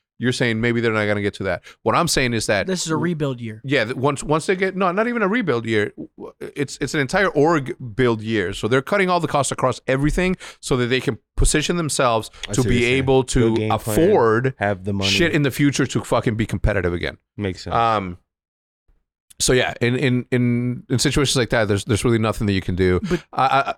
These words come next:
Speaker 1: what?
Speaker 2: that's just scary though, 'cause, I mean, now you're seeing all these, these superstar players. All of them are getting picked up during free agency. They're not signing one-year deals. Like, all the players are locked up for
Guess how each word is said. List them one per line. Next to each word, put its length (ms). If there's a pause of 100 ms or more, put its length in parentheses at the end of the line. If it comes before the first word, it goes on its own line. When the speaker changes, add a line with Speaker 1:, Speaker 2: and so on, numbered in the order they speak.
Speaker 1:
what? 160 (180)
Speaker 2:
that's 300
just 160
scary 440
though, 200
'cause, 420
I 80
mean, 280
now 160
you're 180
seeing 320
all 140
these, 320
these 240
superstar 440
players. 440
All 260
of 60
them 160
are 20
getting 220
picked 240
up 140
during 200
free 220
agency. 400
They're 140
not 180
signing 400
one-year 260
deals. 460
Like, 180
all 180
the 60
players 420
are 80
locked 320
up 160
for 200